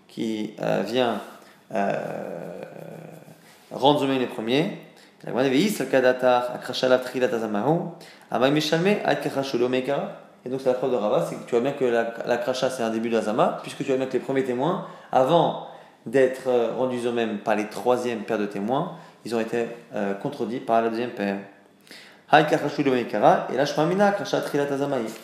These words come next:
Ça c'est la preuve de Rava. Abaye répondrait, Amalach, Bish la Maréchal Osage de Log Shalosh Kitot. Allez, je peux comprendre à la limite que le premier cas,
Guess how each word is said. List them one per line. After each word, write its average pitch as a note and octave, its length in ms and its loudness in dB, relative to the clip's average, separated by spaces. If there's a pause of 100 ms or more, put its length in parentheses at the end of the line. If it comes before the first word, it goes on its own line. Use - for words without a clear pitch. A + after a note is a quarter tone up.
(320)
Ça D3 140 -2
c'est D3 120 2
la B2+ 80 6
preuve B2+ 260 0
de A#2+ 240 0 (220)
Rava. F#2+ 300 -8 (540)
Abaye A#2+ 500 4 (100)
répondrait, G#2+ 440 0
Amalach, A#2 460 2 (600)
Bish F#3+ 220 4
la C3 80 0
Maréchal B2+ 320 0
Osage B2 240 -2
de B2 180 2
Log B2 160 2
Shalosh A#2+ 220 -4
Kitot. B2 440 4
Allez, E3 440 2
je - 120 -10
peux E3+ 120 2
comprendre D#3+ 320 2
à D#3 60 6
la D#3 40 2
limite E3 160 0
que E3 80 0
le D#3+ 80 0
premier E3 320 0
cas, A#2+ 480 0